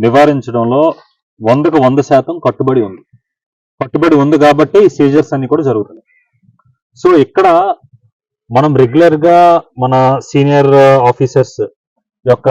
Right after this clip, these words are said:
ఆదేశాల మేరకు, మన రేంజ్ డిఐజీ గారి ఆదేశాల మేరకు, మన ఏఎస్ఆర్ జిల్లా ఎస్పీ గారి ఆదేశాల మేరకు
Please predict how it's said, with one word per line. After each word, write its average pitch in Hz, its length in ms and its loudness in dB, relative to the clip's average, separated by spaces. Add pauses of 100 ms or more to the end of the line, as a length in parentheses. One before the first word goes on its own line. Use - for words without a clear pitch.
(140)
ఆదేశాల 127 380 0
మేరకు, 117 240 -4
మన 113 160 -2
రేంజ్ 120 240 -4
డిఐజీ 117 340 -4
గారి 113 180 -4
ఆదేశాల 113 360 -6
మేరకు, 107 300 -6 (140)
మన 107 100 -6 (220)
ఏఎస్ఆర్ 110 340 -4
జిల్లా 110 200 -4
ఎస్పీ - 220 -10
గారి 107 180 0
ఆదేశాల 104 400 -6
మేరకు 107 320 -6